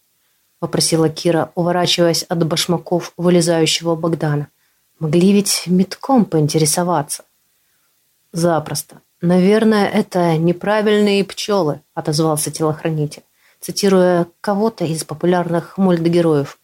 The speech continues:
Винни-Пуха, кажется. «Это неправильные пчелы, и они делают неправильный мед.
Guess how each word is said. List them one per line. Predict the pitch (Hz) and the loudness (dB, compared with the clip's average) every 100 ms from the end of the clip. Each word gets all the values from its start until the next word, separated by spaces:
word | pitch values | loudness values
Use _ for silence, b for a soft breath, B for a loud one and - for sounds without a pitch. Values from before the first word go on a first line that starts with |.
| _ 175 | _ -2
Винни-Пуха, | 175 208 233 285 277 143 | 2 4 2 0 -6 -8
кажется. | - 123 - - _ b b b b b b b b | -8 -10 -8 -12 _ b b b b b b b b
«Это | 214 220 196 | -2 2 4
неправильные | 220 220 226 214 226 220 214 | 4 2 0 2 4 4 2
пчелы, | - 277 254 185 | -2 0 2 4
и | |
они | 185 180 | 4 4
делают | 170 208 208 190 | 4 2 2 0
неправильный | 190 180 - 180 190 185 | 0 0 0 0 2 2
мед. | 160 143 - | 0 -2 -6